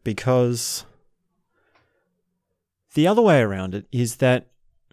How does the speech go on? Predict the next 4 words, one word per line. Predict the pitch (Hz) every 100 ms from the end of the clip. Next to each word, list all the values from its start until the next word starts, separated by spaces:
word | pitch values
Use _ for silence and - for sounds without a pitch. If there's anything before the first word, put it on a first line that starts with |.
| _ _ _ _ _ _ _ _ _ _ _ _ _ -
you | 147
have | 123 165 175 139
meaningful | 139 147 156 143 - 123
experiences, | - - - 147 180 143 101 - - - - -